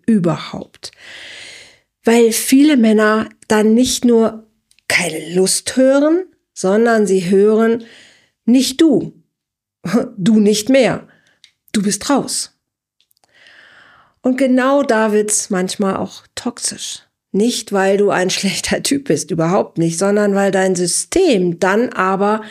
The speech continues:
auf Alarm schaltet. Und im Alarm machst du Dinge, die Nähe nicht herstellen, sondern meistens eher zerstören.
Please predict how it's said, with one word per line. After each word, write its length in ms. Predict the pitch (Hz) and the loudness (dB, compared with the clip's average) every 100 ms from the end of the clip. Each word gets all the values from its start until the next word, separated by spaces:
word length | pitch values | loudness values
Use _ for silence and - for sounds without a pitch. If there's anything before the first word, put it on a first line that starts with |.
| - - - _ | -20 -20 -20 _
auf 440 | 185 175 175 - - | -2 0 -2 -10 -12
Alarm 420 | 170 170 233 247 | -6 -2 0 0
schaltet. 540 | 220 - - - - - - - - - - | -2 -6 -6 -10 -18 -20 -20 -20 -20 -18 -2
Und 220 | 262 262 | -2 0
im 240 | 294 294 | 0 2
Alarm 640 | - 226 202 202 208 202 196 | 2 2 2 2 0 0 0
machst 340 | 208 - - | 0 -4 -4
du 80 | 247 | -6
Dinge, 600 | - 208 208 214 254 254 - _ _ _ - | 0 2 4 2 0 -4 -14 _ _ _ -4
die 140 | 180 | 0
Nähe 520 | 185 247 285 294 285 | 2 2 2 2 2
nicht 300 | 262 254 262 | 2 0 -2
herstellen, 800 | 220 208 208 - 214 202 208 202 | 0 2 0 -2 0 2 2 2
sondern 640 | 180 185 190 196 196 180 175 | 0 0 0 0 0 0 0
meistens 680 | 170 165 170 - - 185 | -2 -2 -4 -6 -4 -6
eher 400 | - 180 175 170 - | -2 -2 -2 -4 -10
zerstören. 840 | - 160 - - 196 196 151 135 | -10 -8 -8 -4 -2 0 -2 -6